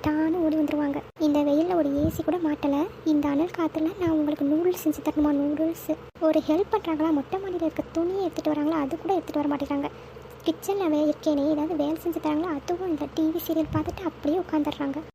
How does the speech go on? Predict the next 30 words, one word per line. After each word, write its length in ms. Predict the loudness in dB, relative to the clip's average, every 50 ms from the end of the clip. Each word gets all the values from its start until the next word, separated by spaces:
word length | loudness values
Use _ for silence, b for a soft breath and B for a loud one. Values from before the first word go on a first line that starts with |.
| -20 -10 -4
இன்னைக்கு 320 | -2 -2 -2 0 2 2
ஒரு 100 | 2 4
முடிவு 280 | 4 4 4 4 2 0
கட்டியே 380 | 0 -2 -6 -2 -2 -2 0 0
ஆகணும், 360 | 0 0 0 0 0 0 0
வீட்டுக்கு 480 | -2 0 -2 -2 0 0 2 2 2
ஏ 60 | 2 2
சி 160 | 0 -4 -6 0 2
கேட்டே 360 | 2 4 4 2 0 0 0
ஆகணும். 400 | 0 0 0 -2 -2 -2 -4 -6 -12 -20 -6 _ 2
என்ன 240 | 2 4 4 2 2 2
பண்ணுவாருன்னு 420 | 2 4 4 4 2 0 -2 -2
தெரியாது, 380 | -2 0 2 4 2 4 4 2
எனக்கு 240 | 0 0 -2 -4 -2
வேணும் 400 | 0 2 2 4 2 2 0 0
பசாமி, 640 | -2 -6 -6 -4 -2 0 0 0 2 2 2 2 2
முடியல. 320 | 2 0 0 0 0 0 0
இவங்களுக்கு 360 | 0 0 0 0 0 -2 -2
வேலை 240 | -2 0 -2 -2 -4
செய்ய 240 | -2 -2 -4 -2
தான் 120 | -2 -4 -4
நான் 100 | 0 0
இங்க 120 | 2 2
இருக்கேன் 340 | 2 0 -4 -4 -6 -6 -2
பாரு. 260 | -2 -2 -2 -2 -2 -4 -2 0
இந்த 200 | 2 2 2 2
வெயில் 380 | 2 2 2 2 2 0 0
வேற 200 | -2 -2 0 0
இப்படி 360 | 0 0 0 0 0 0 2
மண்டையை 300 | 2 0 0 0 -2 -2